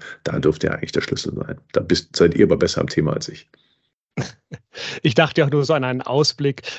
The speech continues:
Speaker 2: ob du dir das vorstellen kannst, weil du halt da gut drin bist in dieser digitalen Transformation. Okay, de-, denken wir mal, und in den Schritten muss man ja klein denken, eigentlich nur fünf Jahre in die Zukunft.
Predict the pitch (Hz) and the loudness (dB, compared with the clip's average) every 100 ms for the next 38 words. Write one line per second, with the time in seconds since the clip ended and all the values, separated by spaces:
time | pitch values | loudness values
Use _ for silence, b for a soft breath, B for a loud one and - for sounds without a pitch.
0 | B 127 - 127 120 117 143 175 - 165 | B -4 0 2 0 0 4 4 4 2
1 | 156 147 147 135 - 131 131 131 127 127 | 2 2 2 0 -2 0 2 2 0 -2
2 | 117 127 - - 147 143 143 127 135 127 | -4 -4 -6 -2 0 2 0 2 0 0
3 | 135 131 139 117 120 123 127 120 - 120 | -2 -2 -2 0 -2 -2 -2 -2 -2 -2
4 | 117 - 131 139 160 127 147 143 127 - | 0 2 4 6 4 2 4 2 2 -2
5 | 143 143 127 143 139 139 135 B B B | 0 2 4 4 6 6 4 B B B
6 | B _ _ - 156 135 165 180 - 185 | B _ _ 2 4 6 6 6 4 4
7 | 151 156 156 _ _ - 151 147 143 135 | 6 4 2 _ _ -4 -2 2 4 2
8 | - 151 143 131 127 110 123 - 135 160 | 0 0 2 2 -2 -4 -8 -4 0 0
9 | 127 147 147 135 - 165 151 123 117 117 | 0 2 2 0 -2 -2 0 -2 0 -2
10 | 120 139 120 123 117 | -2 -2 0 -2 -4